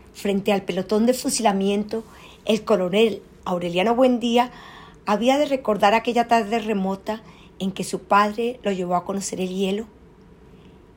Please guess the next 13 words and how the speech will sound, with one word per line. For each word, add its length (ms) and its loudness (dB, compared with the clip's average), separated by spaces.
El 200 -2
recuerdo 760 2
y 120 0
el 60 2
asombro 520 0
por 120 0
este 220 -2
elemento 580 -2
se 180 -2
remonta 640 -2
a 240 -2
la 80 0
antigüedad. 720 -4